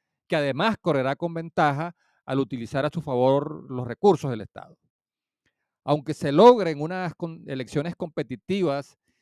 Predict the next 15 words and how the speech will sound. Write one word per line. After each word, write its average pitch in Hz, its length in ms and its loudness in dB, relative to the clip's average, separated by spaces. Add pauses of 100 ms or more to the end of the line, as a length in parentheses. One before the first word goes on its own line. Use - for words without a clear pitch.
si 156 220 -6
la 143 200 0
oposición 160 960 0
no 202 140 -2
está 220 540 -4
en 156 140 -6
capacidad 139 580 -4
de 165 140 -4
competir 170 1040 -2
con 143 160 -8
un 143 120 -12
candidato 170 680 -8
único 254 500 0
y 175 60 -2
unitario, 151 800 -2